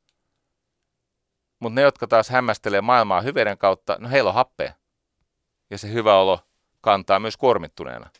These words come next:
Se kuule on siltä vaan, että maastopyöräilijällä voi olla masis. Mut harvemmin,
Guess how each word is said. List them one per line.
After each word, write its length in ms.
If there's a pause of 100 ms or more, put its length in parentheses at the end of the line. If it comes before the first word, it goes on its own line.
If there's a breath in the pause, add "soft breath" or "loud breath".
(840 soft breath)
Se 140
kuule 260
on 120
siltä 300
vaan, 100
että 180
maastopyöräilijällä 1120
voi 180
olla 120
masis. 460 (580)
Mut 160
harvemmin, 640